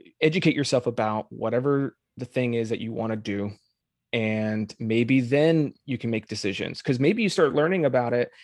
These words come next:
and it's not really what you expected. And, you know, you realize maybe it's gonna take too long to do the thing and you'd rather do something else or whatever. Like, and there's nothing wrong with that either. Like,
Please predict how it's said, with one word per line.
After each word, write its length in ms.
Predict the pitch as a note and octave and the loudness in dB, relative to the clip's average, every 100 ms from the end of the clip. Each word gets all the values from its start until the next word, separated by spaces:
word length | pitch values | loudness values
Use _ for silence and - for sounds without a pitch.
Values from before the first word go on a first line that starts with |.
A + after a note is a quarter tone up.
| _ | _
and 100 | B2 | -6
it's 160 | A#2+ - | -6 -2
not 320 | C#3 C#3 - | 0 0 -2
really 320 | C3+ C#3+ D#3+ | -2 4 6
what 160 | C#3 C#3+ | 6 4
you 160 | C#3 B2+ | 2 0
expected. 760 | - - B2 C#3+ - F2 - _ _ - _ | -2 -2 -2 -2 -2 -6 -6 _ _ -20 _
And, 720 | - B2 B2 B2 B2 A#2+ B2 A#2 - | 0 2 4 4 2 0 -2 -6 -6
you 200 | C3+ A#2+ | -4 -2
know, 420 | A2+ A2 G#2+ - _ _ _ _ | -2 -4 -6 -10 _ _ _ _
you 220 | - C3+ B2+ | -4 -2 2
realize 540 | C#3+ D#3 D3 C3 B2 | 6 8 8 6 4
maybe 200 | B2+ B2+ | 2 2
it's 160 | A#2 - | 0 0
gonna 140 | B2+ | -2
take 240 | - D3 - | 0 -2 -4
too 280 | - C3+ | -4 -4
long 400 | B2 C3 C3 C3 B2 | 0 2 4 2 -2
to 100 | A#2+ | -6
do 160 | A#2+ | -6
the 100 | A2+ | -6
thing 360 | - C3+ C3 B2 | -4 0 2 2
and 100 | A#2 | 0
you'd 100 | A#2 | 0
rather 220 | A#2+ A#2+ | 0 0
do 120 | A#2+ | -2
something 320 | A#2 A2+ G#2+ A2+ | -6 -6 -6 0
else 440 | C3 A#2+ G#2+ - - | 2 4 2 -2 -2
or 300 | B2 A2+ A#2 | 2 4 4
whatever. 360 | B2+ D#3 F#3+ F#2 | 2 2 2 -2
Like, 180 | A#2 | -2
and 120 | C#3+ D3+ | 0 2
there's 140 | D#3 | 2
nothing 200 | G3 D#3 | 2 2
wrong 140 | D#3 | 0
with 100 | C#3 | 0
that 140 | B2 A#2+ | 0 -2
either. 320 | G3 - - - | -4 -6 -12 -4
Like, 240 | A#2 A2 | -4 -4